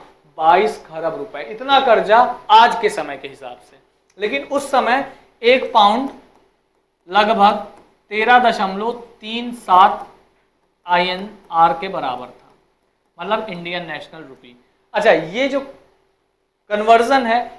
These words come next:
ये मैं आपको नाइनटीन फ़ोर्टी सेवन का बता रहा हूँ, क्योंकि नाइनटीन फ़ोर्टी सेवन के पहले Indian National Rupees की value क्या थी ये तो किसी को नहीं पता,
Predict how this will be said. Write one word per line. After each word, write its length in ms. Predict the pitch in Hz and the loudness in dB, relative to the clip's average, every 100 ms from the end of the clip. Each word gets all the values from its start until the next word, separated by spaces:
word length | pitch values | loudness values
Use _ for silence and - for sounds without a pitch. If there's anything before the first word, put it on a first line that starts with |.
| - | -12
ये 80 | 220 | -4
मैं 120 | 233 | 4
आपको 240 | 226 240 | 4 4
नाइनटीन 480 | 233 202 190 196 233 | 0 2 0 -2 -8
फ़ोर्टी 340 | 226 208 - 226 | -8 -8 -10 -14
सेवन 360 | - 190 208 | -10 -10 -10
का 120 | 208 196 | -10 -8
बता 280 | 185 185 170 | -2 2 2
रहा 80 | |
हूँ, 100 | 151 | 2
क्योंकि 180 | 156 180 | -6 -12
नाइनटीन 380 | 196 180 185 220 | -10 -10 -10 -14
फ़ोर्टी 300 | 214 202 220 | -16 -16 -16
सेवन 280 | 202 196 220 | -14 -14 -14
के 100 | 226 | -12
पहले 280 | 220 196 214 | -2 0 0
Indian 280 | 202 202 214 | -4 -6 -6
National 300 | 208 - 214 | -8 -10 -12
Rupees 340 | 202 202 202 190 | -14 -16 -20 -18
की 140 | 214 | -12
value 320 | 170 170 220 | -4 -2 -2
क्या 200 | 226 220 | 0 2
थी 140 | 208 220 | 2 0
ये 120 | 214 | -8
तो 100 | 208 | -10
किसी 220 | 180 156 | -18 -20
को 100 | 139 | -20
नहीं 140 | 127 113 | -20 -20
पता, 300 | 127 _ | -20 _